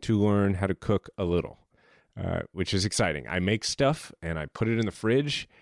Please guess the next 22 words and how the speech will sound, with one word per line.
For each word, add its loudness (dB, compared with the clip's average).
and 0
then 2
we -2
eat -2
it -2
during 0
the 0
week. 0
I -2
feel 0
immensely 0
useful. -2
Diana 0
is -12
bragging 0
about 0
this 0
to 0
friends 0
and -2
relatives, 0
that -4